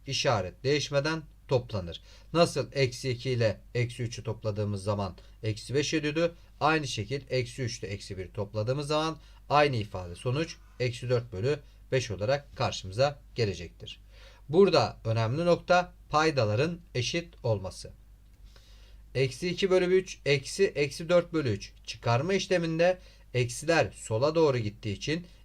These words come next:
iki tane ters işlem vardır. Eksi ile eksinin ifadesi artı olacaktır. Yani eksi dört bölü üç sola giderken yön değiştirecek. Burada yazdığımız gibi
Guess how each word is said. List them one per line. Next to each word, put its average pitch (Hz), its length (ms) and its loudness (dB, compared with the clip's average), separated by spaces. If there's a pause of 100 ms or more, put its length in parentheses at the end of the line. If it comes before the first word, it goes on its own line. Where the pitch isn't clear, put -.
iki 196 220 -4
tane 117 320 0
ters 120 300 -2
işlem 165 320 0
vardır. 160 380 2 (280)
Eksi 147 340 -2
ile 156 100 2
eksinin 113 400 -2
ifadesi 110 640 -2 (280)
artı 127 340 0
olacaktır. 151 580 0 (120)
Yani 139 420 2 (300)
eksi 135 380 -2
dört 185 260 6
bölü 131 160 0
üç 120 360 -4 (240)
sola 123 320 0
giderken 175 560 4 (220)
yön 160 320 4
değiştirecek. 170 600 0 (240)
Burada 95 200 -6
yazdığımız 101 560 -2
gibi 175 280 0